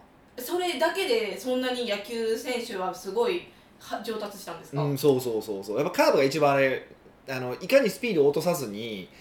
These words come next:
Speaker 1: 曲がるかっていうのが一番ポイントなんですよね、あれって。
Speaker 2: いや、怖いですね。あれは怖いですよ。
Speaker 1: まあ、こ-、これなら雨やったから余計怖いんですけど。
Speaker 2: はい。
Speaker 1: うん。で、でも本当にそれをやった時に、やっぱ人って才能ってあるなって思いましたよね。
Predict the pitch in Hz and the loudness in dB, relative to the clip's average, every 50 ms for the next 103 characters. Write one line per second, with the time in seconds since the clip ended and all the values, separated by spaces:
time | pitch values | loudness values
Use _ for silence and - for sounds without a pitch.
0 | - - - 131 143 131 139 143 - 151 143 110 - - - 104 95 87 82 101 | -20 -8 -4 -4 -2 0 0 0 0 0 -2 -2 -2 -4 -8 -8 -8 -8 -10 -10
1 | 104 117 107 - 135 139 143 139 135 127 110 87 76 - - - - 117 131 170 | -10 -10 -8 -4 -2 -2 -2 -2 -4 -6 -8 -8 -10 -12 -12 -10 -8 -6 -2 -2
2 | 220 226 165 123 107 - - - 87 - - - - - - - _ _ _ - | 0 0 0 0 -2 -2 -4 -8 -12 -12 -12 -14 -20 -20 -20 -20 _ _ _ -20
3 | - - - - 262 269 269 - - 359 392 403 427 415 415 349 294 294 269 277 | -20 -18 -12 -10 -10 -8 -8 -10 -12 -10 -8 -6 -4 -4 -2 -2 -2 -4 -6 -4
4 | 269 262 254 254 269 339 392 392 392 370 - - - 392 - 330 277 - 233 247 | -2 -2 0 0 0 0 0 0 0 0 -2 -2 0 2 2 2 2 0 -4 -6
5 | - - 202 190 180 175 175 165 165 - - - 170 170 170 196 190 180 196 226 | -8 -8 -10 -10 -10 -8 -8 -10 -10 -12 -6 -2 -2 0 0 0 0 2 4 4
6 | 285 285 180 147 190 254 262 185 - 101 95 113 127 135 127 131 135 123 92 - | 4 4 4 4 4 4 2 2 0 -2 -2 -2 -2 -2 -4 -4 -4 -6 -6 -8
7 | - - - 87 107 123 - 220 208 180 165 - - - - - - - - - | -12 -14 -10 -6 -2 -2 -2 -2 -2 -6 -8 -12 -14 -18 -20 -20 -20 -20 -20 -20
8 | 101 98 98 92 87 85 90 98 107 120 120 - - 123 113 123 120 117 117 117 | -20 -20 -18 -20 -18 -16 -16 -14 -14 -14 -14 -14 -14 -8 -4 -2 0 0 0 -2
9 | 110 120 127 117 104 - 127 135 135 143 135 131 127 127 127 123 123 120 117 - | -2 -4 -6 -6 -6 -8 -8 -6 -6 -4 -4 -4 -4 -4 -6 -6 -6 -8 -12 -12
10 | - - 135 127 127 123 117 120 120 - - - - - - - - 113 113 107 | -10 -6 -4 -2 0 0 0 0 0 -2 -4 -10 -20 -20 -20 -18 -14 -12 -10 -8
11 | 110 107 92 87 87 90 92 92 95 - - - 120 - - - - - 113 113 | -10 -10 -10 -12 -12 -12 -12 -12 -12 -14 -12 -12 -14 -14 -12 -14 -12 -12 -12 -12
12 | 113 117 110 110 107 - - 82 85 87 92 95 98 101 98 - - - 85 82 | -10 -8 -8 -8 -8 -8 -10 -12 -10 -12 -12 -12 -12 -12 -14 -14 -14 -12 -12 -12
13 | 90 - - - - - - | -12 -12 -12 -12 -12 -14 -16